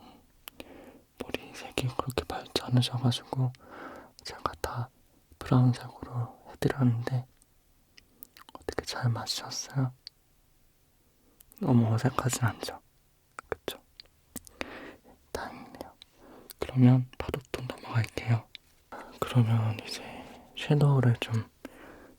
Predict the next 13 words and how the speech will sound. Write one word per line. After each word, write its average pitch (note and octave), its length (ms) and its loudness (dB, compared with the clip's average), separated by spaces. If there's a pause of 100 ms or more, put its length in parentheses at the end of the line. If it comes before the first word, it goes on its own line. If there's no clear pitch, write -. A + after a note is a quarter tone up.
바르고 - 520 -2 (380)
이제 - 120 -14 (1080)
아이라인을 A2 680 2 (340)
그려드릴 - 500 -10
건데, B2 480 0 (1040)
섀도우는 B2+ 760 2
저희가 B2 760 4 (140)
이번에 A#2+ 360 4
새로 C#3 380 0 (100)
들어온 A2+ 300 2
제품인데 - 680 0 (1000)
이거 - 260 -2
보시면은 A#2+ 600 2